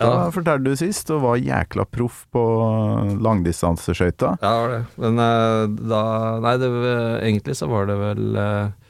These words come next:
Speaker 1: svigerbroren min som, eh, de, de,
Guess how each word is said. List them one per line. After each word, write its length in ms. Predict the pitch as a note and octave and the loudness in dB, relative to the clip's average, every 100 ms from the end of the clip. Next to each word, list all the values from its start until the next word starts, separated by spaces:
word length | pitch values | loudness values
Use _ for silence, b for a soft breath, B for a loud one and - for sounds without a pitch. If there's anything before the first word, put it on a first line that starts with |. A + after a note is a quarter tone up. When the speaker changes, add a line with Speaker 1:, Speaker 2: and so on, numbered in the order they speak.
| b b b | b b b
Speaker 1:
svigerbroren 500 | - G#2+ F#2+ F#2 F#2+ | -8 -4 -2 0 0
min 180 | F#2+ A2 | 0 -2
som, 340 | G#2+ A#2+ A2+ A2 | -4 -4 -2 -2
eh, 760 | A2 A2 G#2 G#2 G2+ G#2+ G2+ - _ _ - _ | -2 0 0 0 -2 -2 -4 -8 _ _ -20 _
de, 320 | - G#2 G2+ G2+ | -6 -2 -2 -2
de, 140 | F#2+ | -2